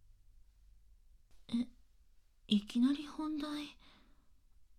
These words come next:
どうしたんですか？そんな顔でさらに暗く。さっきは少し楽になったって顔したのに。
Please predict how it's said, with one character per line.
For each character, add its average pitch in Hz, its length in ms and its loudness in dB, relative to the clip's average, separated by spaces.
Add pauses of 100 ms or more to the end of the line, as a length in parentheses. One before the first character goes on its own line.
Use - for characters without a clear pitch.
ど 269 180 4
う 330 60 2
し - 100 -2
た 277 80 4
ん 247 80 8
で 214 100 6
す - 120 -8
か？ 240 400 0 (960)
そ - 220 0
ん 220 120 8
な 226 100 0
顔 226 240 0
で 247 220 4
さ 277 300 -4
ら 285 100 4
に 254 140 6
暗 202 300 2
く。 226 160 -2 (1800)
さ 277 240 0
っ 285 40 -2
き 254 180 -2
は 208 140 4
少 262 220 -4
し 240 160 0
楽 208 240 2
に 254 160 6
な 240 120 8
っ 262 40 -2
た 269 200 -2
っ 285 40 -2
て - 240 -4
顔 202 260 0
し - 120 -4
た 240 120 2
の 226 120 4
に。 190 240 2